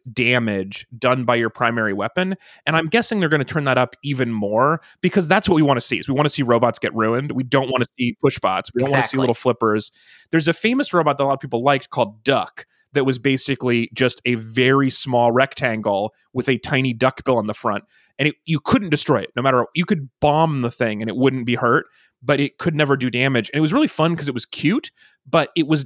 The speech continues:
Speaker 1: the fights were boring every time. So a lot of people liked w-, looking at it, but no one liked watching it fight 'cause it couldn't do anything. So that has gotten
Speaker 2: <laughs>
Speaker 1: better.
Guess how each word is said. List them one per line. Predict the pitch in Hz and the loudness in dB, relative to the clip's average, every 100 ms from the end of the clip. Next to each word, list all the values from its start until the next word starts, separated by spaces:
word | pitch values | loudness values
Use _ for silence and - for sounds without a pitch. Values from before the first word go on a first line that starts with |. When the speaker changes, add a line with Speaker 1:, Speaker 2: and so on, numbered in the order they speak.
| - - | -8 -10
Speaker 1:
the | 127 | -8
fights | 143 180 175 | 0 0 0
were | 165 | -4
boring | 139 180 180 98 | 2 2 2 0
every | 113 123 131 | -2 0 -2
time. | 135 131 71 65 | 0 -4 -4 -8
So | - | -4
a | 139 | 0
lot | 156 | 0
of | |
people | 160 139 | 0 0
liked | 123 139 - | 2 0 -2
w-, | 117 110 127 | -8 -6 -2
looking | 131 143 170 | -2 0 0
at | 202 226 | 0 0
it, | - | -2
but | 127 | -2
no | 131 | 2
one | 135 | 2
liked | 127 127 | 2 -2
watching | 117 110 117 120 | -2 -2 -2 -8
it | - _ | -12 _
fight | 131 92 - _ - | -2 -2 -10 _ -8
'cause | 139 | -6
it | - | -2
couldn't | 151 123 | -2 0
do | 127 | 0
anything. | 123 110 107 - - 123 | 0 -2 -6 -12 -16 -4
So | 185 | 0
that | 220 247 | 2 2
has | 254 | 2
gotten | 196 214 165 | 2 0 0
Speaker 2:
<laughs> | 139 | 0
Speaker 1:
better. | 127 110 104 165 | 0 2 0 -2